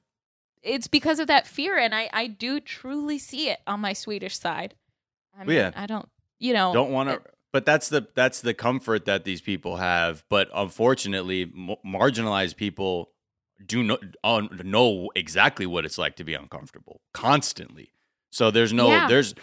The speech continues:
Speaker 2: there's no fear on this side to be like, "No, I'm gonna go out here with screaming in the streets what I believe," because I'm
Speaker 1: Yeah.
Speaker 2: already unco-, I'm, I'm actually having to scream because I am c-, uncomfortable.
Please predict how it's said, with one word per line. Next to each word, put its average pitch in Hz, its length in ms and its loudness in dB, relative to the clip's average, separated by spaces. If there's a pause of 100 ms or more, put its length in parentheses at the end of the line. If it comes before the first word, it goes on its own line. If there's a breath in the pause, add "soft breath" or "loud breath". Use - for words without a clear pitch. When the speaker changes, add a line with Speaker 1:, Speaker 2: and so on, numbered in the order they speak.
(160 loud breath)
Speaker 2:
there's 147 180 6
no 135 160 6
fear 123 380 4
on 95 200 0
this 127 200 2
side 95 280 2
to 90 60 -6
be 95 100 -2
like, 87 220 0
"No, 113 140 0
I'm 127 80 0
gonna 143 140 -2
go 95 120 2
out 98 100 4
here 101 120 0
with 92 280 -6
screaming 107 840 -2
in 92 140 -4
the 80 100 -6
streets 123 400 -2
what 78 200 -6
I - 60 -6
believe," 62 460 -16
because 95 320 -2
I'm 117 200 2
Speaker 1:
Yeah. 120 100 -8
Speaker 2:
already 107 440 4
unco-, 80 320 -4
I'm, 117 280 2
I'm 113 160 2
actually 123 300 2
having 110 360 2
to 95 140 -8
scream 123 500 -2 (240 soft breath)
because 110 380 0
I 107 140 2
am 87 240 -2
c-, - 140 -14
uncomfortable. 95 840 -2